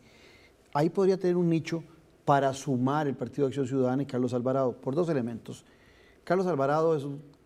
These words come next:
tipo joven, los otros cuatro candidatos que yo meto fuertes, que son, eh, eh, Castro, Álvarez, Pisa y Hernández, no, no hacen mucho clic con la juventud.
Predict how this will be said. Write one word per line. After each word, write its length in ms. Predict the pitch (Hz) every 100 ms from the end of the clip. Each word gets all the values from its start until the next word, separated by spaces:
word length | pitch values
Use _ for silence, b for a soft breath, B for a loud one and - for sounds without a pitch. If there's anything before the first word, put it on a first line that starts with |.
| _ _
tipo 240 | 156 135 131
joven, 400 | 160 175 185 180 b b b b -
los 160 | - 131
otros 220 | 139 143
cuatro 300 | - 135 151
candidatos 580 | 147 127 127 131 131 127
que 100 | 120
yo 120 | 123
meto 300 | 127 127 131
fuertes, 560 | 127 135 120 131 135 -
que 160 | - 110
son, 500 | 123 127 120 110 95
eh, 380 | 58 62 - - b b b b _ -
eh, 340 | 135 123 113
Castro, 720 | 117 143 139 - 151 160 160 170 - -
Álvarez, 720 | 135 143 143 147 151 143 - -
Pisa 580 | 143 147 143 147 147 147
y 400 | 139 120 120 117 117
Hernández, 640 | 120 151 143 131 139 - B B B B -
no, 140 | 147 139 -
no 140 | 165
hacen 220 | 170 170
mucho 280 | 156 156 147
clic 160 | 131 127
con 120 | 127
la 60 | 120
juventud. 500 | 120 117 113 -